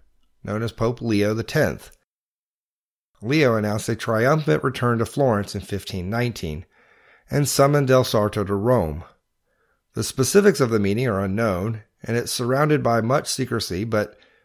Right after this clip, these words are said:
but art historians have surmised that it was to discuss the completion of the Medici villas at Poggio ai Ciano. This was the project Del Sarto longed for,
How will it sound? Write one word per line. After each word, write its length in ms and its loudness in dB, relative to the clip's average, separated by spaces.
but 120 -2
art 200 2
historians 540 2
have 220 2
surmised 460 0
that 140 -2
it 100 -4
was 240 0
to 200 0
discuss 460 -2
the 120 -6
completion 680 0
of 140 -4
the 60 -4
Medici 440 -2
villas 480 0
at 180 -6
Poggio 540 2
ai 280 -2
Ciano. 600 0
This 260 0
was 140 2
the 80 2
project 520 0
Del 120 0
Sarto 380 -4
longed 420 -2
for, 340 -10